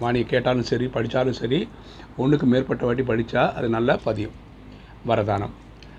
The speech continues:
அலௌகிக ஸ்வரூபத்தின் நினைவின் மூலம் அலௌகிக காரியம் செய்யக்கூடிய சதா சக்திசாலியான ஆத்மா ஆகுக. அலௌகிக ஸ்வரூபத்தின் நினைவின் மூலம் அலௌகிக காரியம் செய்யக்கூடிய சதா சக்திசாலியான ஆத்மா ஆகுக. விளக்கம் பார்க்கலாம்.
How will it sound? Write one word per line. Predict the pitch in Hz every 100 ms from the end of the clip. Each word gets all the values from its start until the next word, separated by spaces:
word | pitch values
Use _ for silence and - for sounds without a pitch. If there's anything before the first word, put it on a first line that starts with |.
| -
அலௌகிக | 147 202 240 226 165
ஸ்வரூபத்தின் | 156 147 139 135
நினைவின் | 127 135 135 117
மூலம் | 113 117 110 123
அலௌகிக | 135 170 160 127
காரியம் | 110 127 127 110
செய்யக்கூடிய | 131 123 135 131 120
சதா | - 143
சக்திசாலியான | 135 127 160 143 123 113
ஆத்மா | 110 120 107 - 123
ஆகுக. | 117 107 110 - - - - - - -
அலௌகிக | 147 196 226 190 165
ஸ்வரூபத்தின் | 151 156 151 147
நினைவின் | 123 135 139 123
மூலம் | 113 123 160
அலௌகிக | 131 147 190 185 143
காரியம் | 139 131 131
செய்யக்கூடிய | 135 135 131 151 151 131
சதா | 139 147
சக்திசாலியான | 147 135 160 143 131
ஆத்மா | 117 117 127 117 - 123
ஆகுக. | 117 104 113 - - - - - - - -
விளக்கம் | 127 117 113
பார்க்கலாம். | 107 101 98